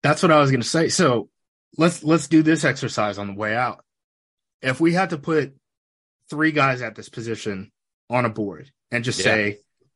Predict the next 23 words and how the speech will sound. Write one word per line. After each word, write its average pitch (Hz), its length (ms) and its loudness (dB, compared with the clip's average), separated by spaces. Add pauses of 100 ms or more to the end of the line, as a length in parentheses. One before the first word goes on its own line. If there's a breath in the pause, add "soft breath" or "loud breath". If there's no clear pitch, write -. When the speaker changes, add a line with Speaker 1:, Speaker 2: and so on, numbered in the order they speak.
(840)
Speaker 1:
you 143 140 2
know, 104 300 0 (200)
this 139 200 2
is 165 60 0
where 151 140 6
the 143 60 4
consensus 135 500 -2
draft 110 280 -2
board 110 360 -4 (720)
has 120 280 -2
them 117 180 -4
going, 101 400 -8 (220)
right? 107 300 0
Or, 104 200 -2
or 110 140 0
Speaker 2:
Yeah. 90 140 -2
Speaker 1:
where 127 160 2
the 123 120 0
general 123 320 -2
public 117 360 -8
has 104 200 -4
them 104 140 -10
going, 98 400 -8